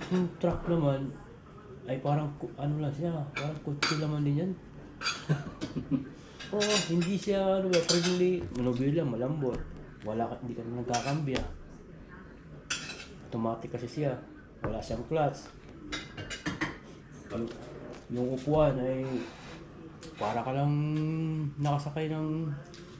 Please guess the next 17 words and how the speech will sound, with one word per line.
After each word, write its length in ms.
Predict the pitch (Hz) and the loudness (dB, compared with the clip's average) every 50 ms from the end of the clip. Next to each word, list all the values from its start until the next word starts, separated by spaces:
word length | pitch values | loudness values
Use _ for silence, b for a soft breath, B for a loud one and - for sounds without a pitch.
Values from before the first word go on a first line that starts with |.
| - - 143 | -12 -6 0
bus 220 | 113 143 156 147 - - - | 0 2 2 0 -4 -8 -8
na, 200 | 170 160 165 160 - - - - - - - - - - - - - | -8 -6 -6 -6 -8 -10 -14 -16 -16 -14 -10 -8 -8 -8 -8 -8 -4
o 80 | - 127 131 127 - 135 | -2 0 0 0 2 2
ano 120 | 143 147 151 | 2 4 4
ba, 120 | 160 165 | 4 4
ay, 340 | 160 151 139 - 131 160 165 | 2 2 -2 -4 -2 -2 0
malambot 400 | 135 117 113 117 117 123 120 120 120 | 2 2 2 2 2 2 2 0 0
yung 140 | - 143 147 | 0 0 2
ano, 100 | 165 180 151 131 | 2 4 4 4
upuan 300 | 123 123 - 135 139 143 160 | 4 4 2 2 4 4 4
niya 140 | 175 165 139 | 4 2 2
eh. 100 | 120 117 117 - - - - - - - - - - - - - - - - - - 180 | 2 -2 -4 -6 -8 -8 -6 -4 -4 -4 -6 -8 -12 -12 -12 -12 -12 -12 -14 -14 -8 -2
Drive 240 | 160 185 202 185 151 | 0 0 0 2 0
ka, 80 | 139 123 | -4 -2
kampante 460 | - 151 170 170 185 190 185 - 202 | -2 -2 -2 0 0 -2 -2 -2 -2
ka 140 | 208 202 202 | -2 2 2
lang. 180 | 165 139 139 | 4 4 4